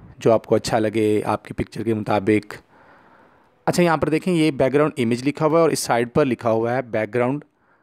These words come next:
कलर। बैकग्राउंड कलर पे क्लिक करें तो यहाँ पर सिर्फ कलर आ जाएंगे, सादा कलर, जैसे ये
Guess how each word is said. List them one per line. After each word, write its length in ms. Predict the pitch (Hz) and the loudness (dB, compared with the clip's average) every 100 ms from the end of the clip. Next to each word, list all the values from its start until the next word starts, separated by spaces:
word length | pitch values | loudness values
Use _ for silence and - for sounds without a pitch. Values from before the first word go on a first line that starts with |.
| _ _ | _ _
कलर। 300 | 131 110 95 101 _ _ - | -4 -2 -4 -8 _ _ -8
बैकग्राउंड 380 | 135 143 165 165 | -2 0 2 0
कलर 200 | 131 120 | 0 0
पे 120 | 123 | 0
क्लिक 220 | 156 160 | -2 -2
करें 200 | - 156 147 _ | -2 -4 -6 _
तो 60 | 147 | -2
यहाँ 160 | 143 | 0
पर 80 | 139 | -2
सिर्फ 280 | 131 139 - | -4 -2 -2
कलर 240 | - 104 | 0 0
आ 80 | 101 | 0
जाएंगे, 220 | 98 104 | -2 -4
सादा 300 | 107 113 110 | -2 -2 0
कलर, 220 | 107 110 110 | 0 0 0
जैसे 280 | 113 110 | 0 0
ये 380 | 123 117 120 120 | 2 4 2 2